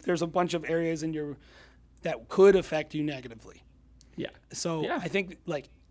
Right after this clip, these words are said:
Speaker 1: anything that's outward facing could affect you negatively. Anything that's
Speaker 2: Totally.
Speaker 1: sales driven and customer facing,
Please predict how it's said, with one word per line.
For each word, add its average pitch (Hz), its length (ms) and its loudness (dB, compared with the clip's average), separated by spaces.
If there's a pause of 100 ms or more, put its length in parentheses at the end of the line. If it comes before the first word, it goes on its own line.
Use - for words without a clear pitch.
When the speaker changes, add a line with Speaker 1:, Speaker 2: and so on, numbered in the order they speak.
(340)
Speaker 1:
anything 214 300 -2
that's 180 160 -6 (100)
outward 151 380 -2
facing 135 500 -8 (220)
could 175 180 2
affect 143 320 -8
you 135 80 -8
negatively. 127 580 -10
Anything 170 400 -4
that's 170 180 -6
Speaker 2:
Totally. 143 260 -2
Speaker 1:
sales 165 280 0
driven 120 440 -14 (100)
and 143 160 -14
customer 143 460 -8
facing, 113 480 -14